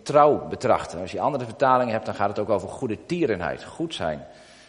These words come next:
Goed, goede tierenheid, lief te hebben. En nederig te zijn en de weg te bewandelen van je God. God laat er geen misverstand over bestaan hoe belangrijk hij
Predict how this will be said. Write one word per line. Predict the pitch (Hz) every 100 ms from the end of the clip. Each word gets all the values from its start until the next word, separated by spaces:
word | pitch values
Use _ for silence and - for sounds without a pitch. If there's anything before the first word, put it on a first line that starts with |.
| _
Goed, | - 165 165
goede | - 135 107
tierenheid, | - 151 117 101 95
lief | 110 139
te | -
hebben. | 87 78 76 - -
En | 143 160
nederig | 143 165 190 180 151
te | 123
zijn | - 127 127 123 - - - -
en | - 110
de | 98
weg | 131 127
te | -
bewandelen | 95 95 104 95 90
van | 98
je | 90
God. | - 71 - - _ _ _ _ _ _ _ _ -
God | 170
laat | 151 127
er |
geen | - 160
misverstand | 160 185 - - 156
over | 135 131
bestaan | 110 - 135 135 110
hoe | 127
belangrijk | 127 127 127 113 107
hij | 101 95